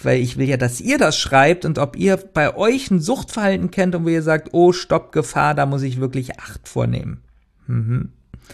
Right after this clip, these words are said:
Ja. Ansonsten noch was zur A einhundert. Ich bin da heute <laughs> lustigerweise wirklich wieder lang gefahren. Und ich kann nur noch mal sagen, wie toll der Tunnel da ist. Ich glaube,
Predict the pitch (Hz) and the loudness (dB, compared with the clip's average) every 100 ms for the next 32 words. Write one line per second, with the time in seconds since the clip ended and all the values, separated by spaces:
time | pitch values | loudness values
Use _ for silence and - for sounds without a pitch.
0 | - - - - - _ _ - - - | -20 -20 -20 -20 -20 _ _ -6 -6 -6
1 | _ _ _ _ 175 190 196 180 180 165 | _ _ _ _ 2 4 6 6 4 0
2 | - - 123 95 - _ _ _ _ _ | -8 -2 0 0 -6 _ _ _ _ _
3 | _ _ _ _ _ _ _ _ 131 131 | _ _ _ _ _ _ _ _ 0 0
4 | 131 131 127 - - 113 95 113 113 101 | 2 0 0 -4 -4 -2 0 0 0 0
5 | 104 101 - - _ 135 131 123 - 113 | -2 -4 -6 -12 _ 2 2 0 -4 -2
6 | 110 110 110 104 113 117 - 110 120 - | 0 0 -2 -2 -2 -4 -4 -2 -2 -4
7 | 123 117 120 123 123 117 113 113 110 104 | -10 -4 -2 -2 0 0 2 0 -2 0
8 | 131 156 156 143 - 135 139 127 117 127 | 2 2 0 -10 -8 -6 -2 0 2 0
9 | 135 120 117 120 117 131 160 190 _ - | -2 -6 -4 -2 0 -2 -4 -10 _ -20
10 | - - - _ _ 156 180 - _ - | -20 -20 -20 _ _ 0 0 -4 _ -20
11 | _ _ 151 - - 180 202 285 262 175 | _ _ -10 -10 -2 2 4 4 0 0
12 | 185 175 165 170 165 151 - - 202 226 | 0 0 0 -2 -2 -4 -8 -8 -4 -2
13 | 226 196 - 214 208 139 113 - 120 120 | -2 -4 -4 -2 0 0 0 -2 -4 -4
14 | 123 151 170 202 | -2 0 2 2